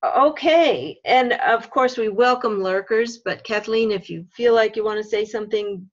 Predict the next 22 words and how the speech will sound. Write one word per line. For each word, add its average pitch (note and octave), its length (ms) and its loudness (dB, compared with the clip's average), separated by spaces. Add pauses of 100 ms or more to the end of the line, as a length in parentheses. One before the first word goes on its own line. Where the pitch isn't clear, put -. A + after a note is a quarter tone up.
just G#3+ 380 0
jump F3 260 -6
right E3+ 220 -8
in. E3 320 -6 (840)
So C4 320 0
those C4+ 320 0
are F4+ 100 4
our F4 120 0
challenges A3 1000 -4 (280)
for G#3+ 460 0
this A#3 260 -4
month, D#3+ 360 -6 (1500)
besides C4+ 460 -2
just G3+ 240 -2
existing E3+ 840 -6
and G3+ 160 -10
being A#3 240 -2
a F#3 40 -2
D E3+ 220 -4
R E3 140 -4
E. F#3+ 440 -8
<laughs> E4 40 -4